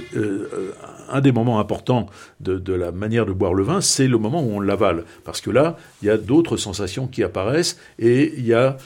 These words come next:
la minute ou les deux minutes qui suivent et qui sont extraordinaires. J'ai, j'ai, je peux vous raconter une expérience que j'ai eu l'occasion de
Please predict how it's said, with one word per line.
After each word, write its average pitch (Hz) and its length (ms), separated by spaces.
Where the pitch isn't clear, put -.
la 104 280
minute 117 500
ou 98 60
les 98 120
deux 117 140
minutes 127 320
qui - 140
suivent 156 440
et 104 60
qui 95 140
sont 117 180
extraordinaires. 101 640
J'ai, 117 200
j'ai, 110 220
je 90 140
peux - 220
vous 98 240
raconter 98 380
une 107 100
expérience 101 560
que 85 220
j'ai 90 180
eu 92 460
l'occasion 95 460
de 92 340